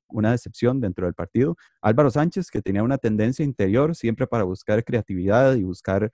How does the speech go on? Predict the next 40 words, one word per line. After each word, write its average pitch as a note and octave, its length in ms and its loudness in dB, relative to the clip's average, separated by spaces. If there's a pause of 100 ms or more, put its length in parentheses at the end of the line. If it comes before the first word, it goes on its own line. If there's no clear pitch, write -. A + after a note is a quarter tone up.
(240)
eh, F#2 480 0
armar G2+ 400 4
ataques, A#2 720 -4
eh, F#2+ 160 -6
desde, F2+ 580 -2 (140)
desde F#2 240 -4
el F2+ 80 -6
centro A2 380 0
de F#2+ 80 0
la F2+ 80 -6
cancha. C#3 320 -4 (260)
Y G#2 280 0
como G2 320 2
doble G#2+ 580 6
contención, C#3 720 -2
Luis A2+ 200 -4
Carlos A2 260 2
Fallas, D#3 520 0
o, F#2+ 180 -6
o A2 80 -6
como F#2+ 300 -4
doble, A2 520 4 (220)
co-, - 160 -6
como A2+ 220 2
dos B2+ 120 6
mixtos, D#3 560 -2
tal G2 120 -4
vez G#2 180 -2
Fallas C3 260 -2
un C3 60 -8
poquito C3+ 240 -6
más C3 160 -4
contención, C#3 460 -4 (240)
eh, F#2 360 2
Luis F#2+ 200 -4
Carlos D3 520 4
y C3 220 2
a G#2 160 0
su G2 140 -6
lado G2 340 2